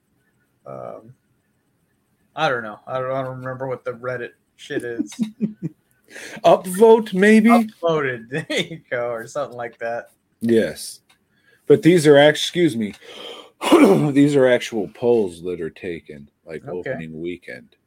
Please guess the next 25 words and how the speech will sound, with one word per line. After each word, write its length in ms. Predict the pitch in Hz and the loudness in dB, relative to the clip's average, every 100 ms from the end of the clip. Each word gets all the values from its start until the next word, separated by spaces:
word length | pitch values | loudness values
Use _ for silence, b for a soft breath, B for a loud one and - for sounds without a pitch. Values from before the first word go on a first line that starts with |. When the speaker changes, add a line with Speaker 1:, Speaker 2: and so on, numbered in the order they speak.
| _ | _
Speaker 2:
and 140 | 82 73 | -18 -14
then 200 | 76 76 | -14 -14
they 140 | 73 | -16
leave 320 | 71 80 78 | -16 -16 -16
'em 160 | 71 76 | -16 -16
up 160 | 80 - | -16 -20
for, 320 | _ 71 67 - | _ -16 -16 -18
"If 160 | 73 - | -16 -12
you've 140 | 131 | -10
seen 320 | - 147 151 | -8 -6 -6
the 80 | 139 | -6
movie, 460 | 131 156 143 110 113 | -4 -4 -4 -4 -6
please 460 | - 113 120 113 | -8 -10 -8 -8
rank 340 | 98 117 120 110 | -10 -10 -10 -14
it 120 | 101 - | -16 -14
here." 320 | 98 78 71 _ _ _ _ _ _ _ _ _ _ _ - | -18 -18 _ _ _ _ _ _ _ _ _ _ _ _ -20
So 400 | - 65 65 _ - | -16 -14 -16 _ -16
the 100 | 78 | -12
users 520 | 85 80 - 69 71 | -12 -12 -14 -16 -16
go 300 | - 69 67 | -18 -18 -20
and 140 | 69 | -20
do 180 | - 69 | -18 -18
that 300 | 65 57 - | -14 -16 -16
shit. 340 | - - 57 - _ _ _ _ _ _ _ | -18 -16 -16 -18 _ _ _ _ _ _ _
So 420 | - - - | -20 -20 -20